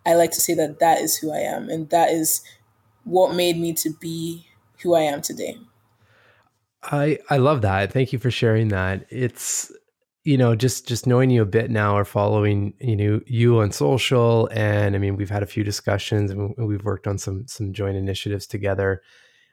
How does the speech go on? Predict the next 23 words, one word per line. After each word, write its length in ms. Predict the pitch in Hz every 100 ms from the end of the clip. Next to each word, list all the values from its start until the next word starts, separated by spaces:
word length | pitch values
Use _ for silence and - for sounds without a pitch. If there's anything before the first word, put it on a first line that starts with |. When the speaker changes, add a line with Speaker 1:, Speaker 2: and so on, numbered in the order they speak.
| _
Speaker 2:
You 140 | 165 151
know, 120 | 127 120
the 160 | 131 120
thing, 240 | - 143
some 240 | - 139 139
of 20 |
the 80 | 120
things 200 | 127 113
that 120 | 110
come 180 | - 107
to 100 | 110
mind 200 | 104 104
for 140 | 104
me 560 | 104 135 127 107 104 - -
is 240 | 113 98
just 320 | 117 110 - -
your 260 | 110 110
ability 800 | 110 98 107 110 107 107 104 101 - _ _ _ _
or 60 | 110
your 140 | 104
drive 760 | 98 107 120 131 110 104 95 - -
to 580 | - 110 104 104 101 92 -
connect 560 | 110 98 95 - -